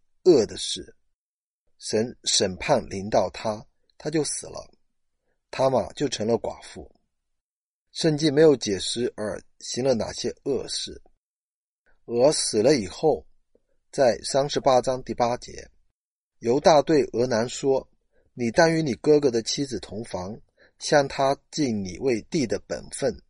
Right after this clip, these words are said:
为你哥哥生子立后。”犹大要尔的兄弟俄南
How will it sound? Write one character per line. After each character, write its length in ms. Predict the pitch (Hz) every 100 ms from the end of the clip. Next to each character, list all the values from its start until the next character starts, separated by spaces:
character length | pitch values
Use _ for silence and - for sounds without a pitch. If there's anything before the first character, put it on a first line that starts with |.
| _ _ _ _ _ -
为 160 | 147
你 120 | 113 90
哥 180 | 135 117
哥 260 | 123 120 -
生 420 | - 147 143 147
子 260 | - - - -
立 280 | 107 117 87
后。” 320 | - - - _ _ _ _ _ _ _ _ _ _ _
犹 160 | 113 135
大 180 | 180 147
要 160 | 160 -
尔 220 | 104 95
的 200 | 110 107
兄 460 | - - 143 143 151
弟 200 | 127 -
俄 160 | 107 131
南 280 | 104 113